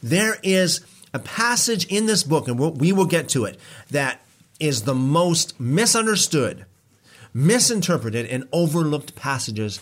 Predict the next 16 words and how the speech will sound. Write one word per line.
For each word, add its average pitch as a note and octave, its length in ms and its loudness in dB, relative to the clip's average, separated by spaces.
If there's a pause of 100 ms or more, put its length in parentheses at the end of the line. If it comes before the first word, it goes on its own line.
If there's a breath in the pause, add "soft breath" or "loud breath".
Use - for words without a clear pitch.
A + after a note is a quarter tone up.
(220 loud breath)
of A#2 180 -8
the A#2+ 140 -8
entire A#2 480 -6
scope A2+ 420 -4
of G2 160 -8
Scripture. - 640 -6 (840)
Second C#3+ 380 -2
Peter D#3+ 220 4
chapter E3+ 340 2
one, F3 340 4
verse F#3+ 340 2
one. C#3 380 2 (640 soft breath)
"Simon A3 520 2
Peter, G#2 400 0
a F#2+ 100 -6
servant E3 760 2